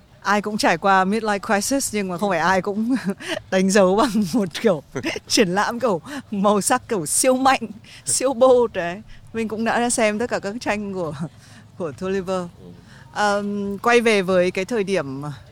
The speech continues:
Speaker 1: thấy chưa, chị đã nghĩ là Toliver luôn hỏi Thùy Minh là chúng ta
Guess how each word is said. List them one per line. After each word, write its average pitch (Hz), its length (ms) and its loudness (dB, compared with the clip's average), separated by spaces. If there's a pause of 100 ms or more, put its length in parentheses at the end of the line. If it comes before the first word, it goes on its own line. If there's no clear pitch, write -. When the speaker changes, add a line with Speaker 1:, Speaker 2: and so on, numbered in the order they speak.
(340)
Speaker 1:
thấy 202 120 4
chưa, 320 200 6
chị 294 140 -2
đã 208 100 -2
nghĩ 269 200 -4
là 247 260 4 (640)
Toliver 311 380 4
luôn 339 140 6
hỏi 285 200 6
Thùy 196 100 0
Minh 240 240 0
là 180 220 0
chúng 185 200 -6
ta 226 500 -2